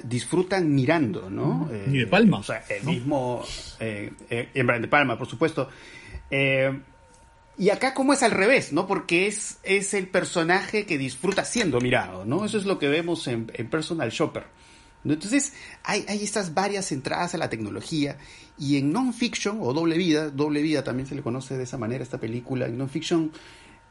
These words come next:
Speaker 1: eh, también este asunto de la tecnología es muy curioso, ¿no? Me estoy acordando de una escena de Non-Fiction, este, cuando un escritor le pregunta por un libro, y le dice, "Oye, tu libro ha generado mucha polémica en internet, ¿no?". Y él dice, "¿Cómo?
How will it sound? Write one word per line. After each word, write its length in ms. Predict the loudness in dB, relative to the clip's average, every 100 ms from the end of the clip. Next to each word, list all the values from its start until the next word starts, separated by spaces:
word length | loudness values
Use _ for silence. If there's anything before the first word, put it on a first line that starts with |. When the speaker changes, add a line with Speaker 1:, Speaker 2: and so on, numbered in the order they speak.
| -14
Speaker 1:
eh, 240 | -8 -6 -4
también 280 | -4 -2 -2
este 140 | -2 -4
asunto 280 | -4 0
de 40 | 2
la 100 | 2
tecnología 480 | 0 0 0 0 -2
es 80 | 0
muy 120 | -2
curioso, 520 | 2 2 2 0 -2
¿no? 80 | 0
Me 60 | 0
estoy 140 | 0
acordando 340 | 0 0 0 2
de 40 |
una 100 | 2
escena 360 | 2 4 2 2
de 120 | -2
Non-Fiction, 680 | 0 0 0 -2 0 -2 -2 -6 -16 -20 -20 -20 -20 -6
este, 460 | -2 -2 -4 -6 -2
cuando 520 | -2 0 0 0 2
un 120 | 2
escritor 580 | 2 0 4 4 4 2
le 120 | -2
pregunta 440 | 0 2 4 2 0
por 180 | 0
un 180 | 2 6
libro, 240 | 6 6 2
y 20 |
le 40 |
dice, 120 | -2 -2
"Oye, 180 | -2
tu 100 | -2
libro 240 | -2 0 0
ha 40 |
generado 380 | -2 -2 0 2
mucha 260 | 0 0 0
polémica 580 | 0 0 0 0 0 -2
en 60 |
internet, 440 | 0 0 0 0 -2
¿no?". 200 | -4 -4 -8 -20 -20 -12
Y 80 | -4
él 40 | -2
dice, 220 | -2 -2
"¿Cómo? 380 | -2 0 -2